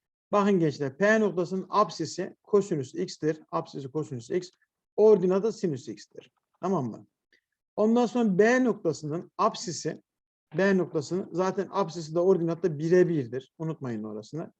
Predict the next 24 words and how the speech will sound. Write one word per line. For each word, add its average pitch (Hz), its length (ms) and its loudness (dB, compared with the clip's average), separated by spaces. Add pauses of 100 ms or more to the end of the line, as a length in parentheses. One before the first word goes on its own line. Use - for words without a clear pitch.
(280)
Şey, 127 240 -4 (200)
B 135 160 -4
noktası. 120 440 -10 (1000)
Ondan 180 300 4
sonra 165 380 -4 (480)
C 233 340 8
noktasının 170 720 -2
apsisi, 185 760 -4 (120)
apsisi 180 500 -4
kosinüs 190 520 -2
x, - 360 -10
şey, - 160 -6
kotanjant 160 640 -2
x'tir. 190 440 -8
Apsisi 156 540 -6 (400)
kotanjant 170 600 -2
x'tir. - 220 -12
Ordinatı 185 720 2
birdir. - 500 -10 (600)
Bana 226 200 4
neyi 269 180 2
soruyor 175 300 4
arkadaş? 190 400 -2
B'yi. 160 400 2